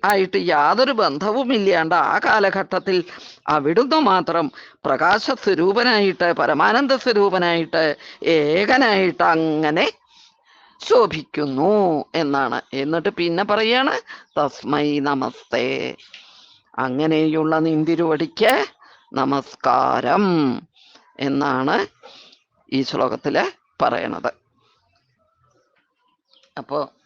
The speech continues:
അന്വയായിട്ട് പറയുകയാണെങ്കിൽ, "ത്വം മായായ ബിംബിതേ", നിന്തിരുവടി മായയിൽ പ്രതിബിംബിക്കപ്പെട്ട, മാ-, മായയിൽ ഒരു പ്രതിബിംബമായി അകത്തേക്ക് പ്രവേശിച്ചിട്ട്,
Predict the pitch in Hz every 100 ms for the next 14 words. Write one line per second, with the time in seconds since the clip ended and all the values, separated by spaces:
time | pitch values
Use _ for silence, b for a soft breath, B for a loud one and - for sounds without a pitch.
0 | _ 165 165 185 190 196 170 170 151 151
1 | 151 151 180 - 208 220 285 208 165 170
2 | 180 185 196 214 202 175 135 156 156 156
3 | - 175 180 202 208 220 220 190 170 170
4 | 185 190 214 247 - B B _ 185 175
5 | 185 202 208 208 - 247 - 202 - -
6 | 196 - - 226 240 233 - - - -
7 | - - 82 185 175 151 - 180 190 196
8 | 208 220 233 240 220 226 220 165 190 208
9 | 202 262 262 254 277 269 - - 185 -
10 | - 160 170 160 - 160 180 135 131